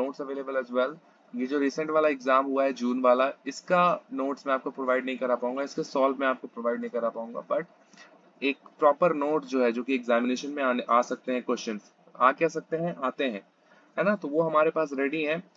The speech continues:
तो आप उनको बाय कर सकते हो at, at just rupees three hundred per paper। अगर आप सारे papers एक साथ लेते हो, तो then you can get it for just rupees two fifty per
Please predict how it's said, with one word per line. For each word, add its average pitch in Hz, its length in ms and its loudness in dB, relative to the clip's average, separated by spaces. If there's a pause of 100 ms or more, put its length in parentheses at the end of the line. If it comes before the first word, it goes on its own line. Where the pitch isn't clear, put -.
(320)
तो 135 80 2
आप 120 200 8
उनको 139 200 -4
बाय 135 200 4
कर 139 120 -4
सकते 139 300 -10
हो 147 240 2
at, 120 140 -10
at 123 240 -2
just 131 220 -8
rupees 127 220 -8
three 131 240 -6
hundred 127 200 -4 (100)
per 123 160 2
paper। 135 200 -6
अगर 131 180 0
आप 120 80 2
सारे 123 240 -4
papers 131 340 -10
एक 135 100 -6
साथ 156 280 0
लेते 135 180 -4
हो, 147 100 -2
तो 135 120 -4
then 123 180 -2
you 123 120 -6 (100)
can 123 160 -4
get 127 180 -8
it - 120 -20
for 123 100 -2 (300)
just 123 160 -4
rupees 123 280 -10
two 165 120 -6
fifty 120 280 -10
per 101 80 0